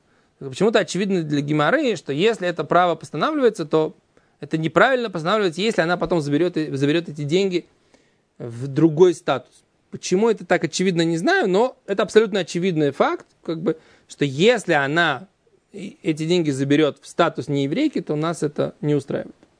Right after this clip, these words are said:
То отвечает Гемара, «Лих и годла». Она получает эти двести зуз, только если она уже выросла и не опротестовала. То есть она осталась, она, она,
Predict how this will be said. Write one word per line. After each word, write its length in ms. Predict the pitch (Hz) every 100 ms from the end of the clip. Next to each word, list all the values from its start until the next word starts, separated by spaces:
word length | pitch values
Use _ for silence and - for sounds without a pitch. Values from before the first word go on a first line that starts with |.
| _ _
То 220 | 147 185 - _ _ _ _ _ _ _ _
отвечает 460 | - 151 156 240 226
Гемара, 340 | 233 247 285
«Лих 220 | 254 247
и 60 | 233
годла». 340 | 214 220 175
Она 180 | 165 208
получает 640 | 233 208 202 233 233 208
эти 160 | 180 175
двести 460 | 156 185 240 214 196
зуз, 260 | 240 294
только 240 | 226 226 208
если 220 | - 175
она 420 | 151 151 170 202 - _
уже 240 | 147 160
выросла 400 | 165 285 247 185
и 80 | 175
не 160 | 175 190
опротестовала. 680 | 175 151 143 143 135 131
То 380 | - _ _ _
есть 120 | 156
она 220 | 160 185 170
осталась, 380 | - 170 165
она, 240 | 139 151 170
она, 260 | 151 170